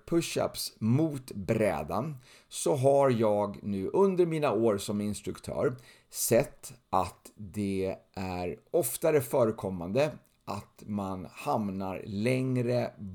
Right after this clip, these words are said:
bak från brädan med kroppen. Och med andra ord,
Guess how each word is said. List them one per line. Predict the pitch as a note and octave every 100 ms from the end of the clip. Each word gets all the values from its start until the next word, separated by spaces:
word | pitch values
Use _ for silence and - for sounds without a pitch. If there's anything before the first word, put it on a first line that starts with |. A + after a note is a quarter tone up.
| F2+
bak | D#3+ E3+ G2 - _ - _
från | - - G#2+ G2 F#2+ F2+ F#2+ - _
brädan | - A#2 F#2 B1+ C2 A2 A2
med | G2+ F#2+ F2
kroppen. | - C3+ B2+ - F#2 D#3 - - - -
Och | - - B2+ B2 -
med | A2+ A#2
andra | A2+ G#2+ A2+
ord, | G#2+